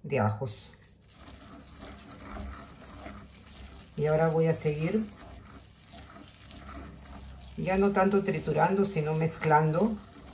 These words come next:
un par de minutos. Ya mezclé todos los ingredientes, el perejil con los otros ingredientes.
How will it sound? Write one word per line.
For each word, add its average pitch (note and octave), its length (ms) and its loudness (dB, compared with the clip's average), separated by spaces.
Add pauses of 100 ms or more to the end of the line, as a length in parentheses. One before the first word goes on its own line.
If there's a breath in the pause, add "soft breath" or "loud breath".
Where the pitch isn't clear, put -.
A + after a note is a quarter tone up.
(100)
un D3+ 160 -2
par D#3 200 4
de D#3 80 2
minutos. C3+ 500 -2 (2500)
Ya E3 120 -8
mezclé D#3 420 -6
todos E3 240 -2
los D#3+ 200 -8
ingredientes, E3+ 760 -4
el D#3+ 80 -4
perejil C#3+ 500 -8
con C#3+ 160 -4
los C3 160 -8
otros D3+ 280 -8
ingredientes. D3+ 880 -4